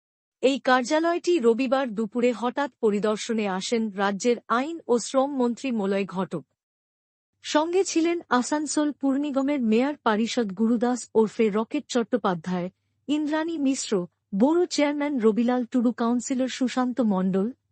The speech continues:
কুলটি ব্লক তৃণমূল দুইয়ের সভাপতি কাঞ্চন রায় সহ অনেকে। পরিদর্শনের পরে এই বিষয়ে মন্ত্রী বলেন, রাজ্যের বয়লার দপ্তরের কার্যালয়টি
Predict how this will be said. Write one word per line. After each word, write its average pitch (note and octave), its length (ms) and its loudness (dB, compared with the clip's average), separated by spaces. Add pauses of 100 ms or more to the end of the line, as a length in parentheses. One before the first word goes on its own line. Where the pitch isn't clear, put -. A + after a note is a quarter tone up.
(180)
কুলটি D#4+ 380 2
ব্লক A3+ 280 0 (100)
তৃণমূল D#4+ 480 -4
দুইয়ের B3 380 0
সভাপতি C4 640 -2
কাঞ্চন A#3 560 0
রায় G#3 260 0
সহ A3 260 -2 (160)
অনেকে। G#3+ 420 0 (1120)
পরিদর্শনের F4+ 720 2
পরে A#3 320 4 (140)
এই C4 200 0
বিষয়ে C#4 400 -2
মন্ত্রী A#3 400 -2
বলেন, F#3+ 340 -2 (460)
রাজ্যের B3+ 460 2
বয়লার A#3 480 0
দপ্তরের G#3+ 500 0
কার্যালয়টি G#3 720 -2